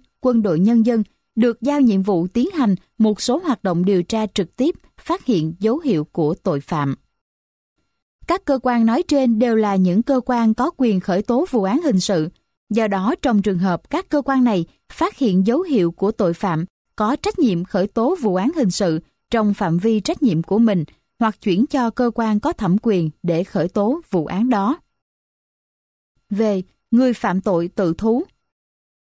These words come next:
Tự thú là việc người phạm tội tự mình đến khai báo về hành vi phạm tội của họ trước cơ quan công an, viện kiểm sát,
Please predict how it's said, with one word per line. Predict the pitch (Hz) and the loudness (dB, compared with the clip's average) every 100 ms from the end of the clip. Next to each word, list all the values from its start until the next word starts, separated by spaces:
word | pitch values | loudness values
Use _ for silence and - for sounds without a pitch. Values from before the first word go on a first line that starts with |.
| - | -2
Tự | 226 | -2
thú | 233 254 277 | 0 0 2
là | 415 262 | 2 0
việc | 214 233 233 | 0 0 2
người | 240 | 0
phạm | 233 208 202 | 0 -2 -2
tội | 220 180 180 | 0 0 0
tự | 220 175 | -2 2
mình | 196 214 190 | 4 4 2
đến | 202 285 | 2 -2
khai | - 285 | -4 -4
báo | 226 208 285 | -2 -2 -2
về | 339 | -2
hành | 226 185 | -2 0
vi | 180 240 | 0 0
phạm | 220 180 170 | -2 -2 -2
tội | 196 160 | -2 -2
của | 160 208 | -2 -2
họ | 240 180 147 | 0 0 -2
trước | 165 240 349 - | -2 -2 -2 0
cơ | 247 226 | -2 0
quan | 233 208 | -2 0
công | 202 240 | 0 -2
an, | - 247 247 220 | -2 0 0 0
viện | 196 156 | -2 -2
kiểm | 160 170 190 | -2 -2 -2
sát, | - 285 | -4 -6